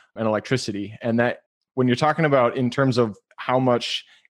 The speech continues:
effort that you have to do to maintain that and to manage it, it's much less than a stick-built structure. So that's why I really, really like mobile home parks and R V parks particularly.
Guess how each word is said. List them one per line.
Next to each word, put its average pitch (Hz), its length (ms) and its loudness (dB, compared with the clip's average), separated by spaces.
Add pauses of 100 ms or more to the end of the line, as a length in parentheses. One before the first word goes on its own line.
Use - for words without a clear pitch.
effort 156 400 0
that 139 60 -2
you 135 120 0
have 123 220 0
to 123 80 -10
do 120 140 2
to 120 120 -2
maintain 117 420 0
that 139 160 2
and 113 120 -4
to 123 80 -4
manage 123 380 0
it, 160 160 0
it's 110 180 -6
much 120 300 -2
less 110 580 -2 (380)
than 113 160 2
a 107 40 -2
stick-built 107 440 -2
structure. 101 440 -4
So 107 200 0
that's 113 220 0
why 147 160 2
I 110 40 2
really, 117 440 2
really 113 240 2
like 104 460 0
mobile 104 260 -4
home 107 360 0 (360)
parks 117 260 0
and 110 100 -2
R 107 60 0
V 110 140 0
parks - 500 -4 (100)
particularly. 139 720 0